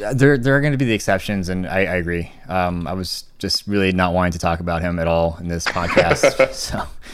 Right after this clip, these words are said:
Speaker 1: it's freaking, uh,
Speaker 2: Well, speaking of, speaking of Joe, he was the highlight of that, uh, that article.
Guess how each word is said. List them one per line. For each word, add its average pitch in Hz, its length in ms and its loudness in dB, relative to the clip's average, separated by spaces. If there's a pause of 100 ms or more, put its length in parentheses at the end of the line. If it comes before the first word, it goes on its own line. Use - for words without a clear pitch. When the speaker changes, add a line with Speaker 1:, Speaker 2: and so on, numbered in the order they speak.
(800)
Speaker 1:
it's - 220 -20
freaking, 87 520 -8
uh, 80 420 -4
Speaker 2:
Well, 135 120 8
speaking 202 440 4
of, - 100 6
speaking 185 400 6
of 139 120 6
Joe, 95 420 8
he 123 200 4
was 113 260 6
the 90 120 6
highlight 104 600 6
of 92 220 4
that, 90 340 4
uh, 80 380 6
that 87 220 2
article. - 640 2